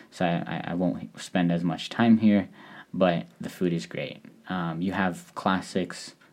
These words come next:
like sushi, tempura, ramen. Um, I actually wasn't the biggest fan of ramen, uh, but I had it recently, and I'm, I think I'm slowly starting to like it.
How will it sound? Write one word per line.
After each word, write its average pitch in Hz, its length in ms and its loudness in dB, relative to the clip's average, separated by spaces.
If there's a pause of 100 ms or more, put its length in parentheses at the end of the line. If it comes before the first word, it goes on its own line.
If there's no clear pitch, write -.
(100)
like - 140 -20
sushi, 104 720 2
tempura, 98 760 4 (720)
ramen. 101 640 8 (300)
Um, 80 760 -4 (200)
I 90 340 -2
actually 110 340 2
wasn't 110 280 8
the - 80 0
biggest 107 440 2
fan 120 300 0
of 120 100 2
ramen, 131 560 4 (480)
uh, 98 300 4
but 92 560 0
I 90 80 -6
had 113 180 0
it 92 120 4
recently, 95 680 2
and 90 140 -2
I'm, 87 240 -2
I - 60 -8
think 143 180 2
I'm 170 100 2
slowly 143 460 4
starting 135 320 4
to 131 60 6
like 123 220 2
it. 87 220 -2